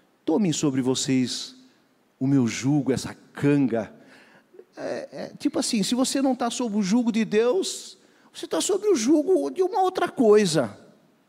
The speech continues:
Então é melhor esse jugo de Deus, que ele diz que é suave. O versículo anterior diz isso.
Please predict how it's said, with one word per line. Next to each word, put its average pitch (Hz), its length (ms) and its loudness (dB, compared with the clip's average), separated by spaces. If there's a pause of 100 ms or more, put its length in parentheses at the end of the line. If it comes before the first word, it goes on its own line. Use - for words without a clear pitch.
(380)
Então 311 220 0
é 302 40 2
melhor 233 400 2 (220)
esse 214 220 -2
jugo 208 320 0
de 175 120 -2
Deus, 214 460 2
que - 140 -8
ele 202 140 -4
diz 208 280 -4
que 208 240 -4
é 196 320 -2 (220)
suave. 220 800 -2 (600)
O - 40 -20
versículo 165 420 -4
anterior 160 420 0
diz 120 280 -2
isso. 113 400 -10